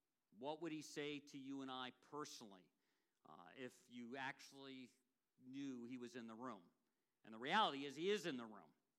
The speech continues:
Uh, you know, we have those verses where God doesn't leave us, and we go, "Yes, that's awesome." But then also we go, "Oh, God doesn't leave us.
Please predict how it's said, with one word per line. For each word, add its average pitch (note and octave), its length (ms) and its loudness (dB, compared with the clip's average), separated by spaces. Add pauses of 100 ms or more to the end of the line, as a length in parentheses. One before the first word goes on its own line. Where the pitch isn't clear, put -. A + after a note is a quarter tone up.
(460)
Uh, G#2 340 -6
you A#2+ 120 -2
know, A2+ 100 -4
we B2+ 100 -2
have C#3 140 2
those C#3 160 -2
verses D3 480 -2
where B2 160 -2
God C#3 300 2
doesn't B2+ 320 -4
leave D3 220 0
us, D3+ 200 0
and B2+ 80 -6
we A#2+ 80 -4
go, B2 80 -2
"Yes, G#3 420 -6
that's F3 240 -12 (100)
awesome." G#3+ 540 -2 (380)
But A#2 220 -4
then C#3 120 -2
also D3 300 -2
we C3 100 -4
go, A2 240 0
"Oh, B2 260 0
God A2 220 -4
doesn't G2+ 260 -6
leave D#3+ 220 -4
us. - 160 -12